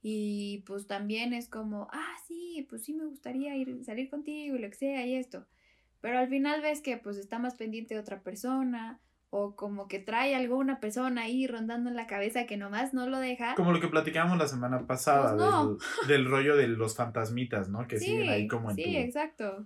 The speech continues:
Speaker 1: Entonces, pues, si tienes un pretendiente que te late mucho, pero, pues, no, no es el momento porque, pues, esa persona sigue pensando en alguien más.
Speaker 2: Tal vez no quedaron.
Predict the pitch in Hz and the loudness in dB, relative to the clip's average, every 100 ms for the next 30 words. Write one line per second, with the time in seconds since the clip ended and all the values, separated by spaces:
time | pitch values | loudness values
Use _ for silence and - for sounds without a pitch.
0 | - _ 262 254 220 220 262 262 285 285 | -16 _ -12 -10 -12 -6 -2 0 0 -2
1 | 277 269 254 262 254 202 - - 185 214 | -2 -2 -2 0 -2 -4 -10 -8 -4 -4
2 | 220 233 247 214 185 160 160 _ 196 202 | -4 -4 -4 -8 -12 -14 -16 _ -14 -10
3 | 214 247 208 226 247 240 220 240 247 208 | -6 -4 -4 0 0 0 -2 -2 0 6
4 | 202 180 175 170 - - - - - - | 8 6 4 -4 -8 -12 -14 -20 -4 -4
5 | 190 202 220 220 180 196 185 180 214 214 | -2 -8 -6 -6 -4 -6 -6 -8 -4 -4
6 | 196 180 233 247 240 262 - - 110 117 | -6 -6 -4 -2 -4 -8 -12 -2 0 0
7 | 117 107 127 147 156 139 | -2 2 8 10 10 6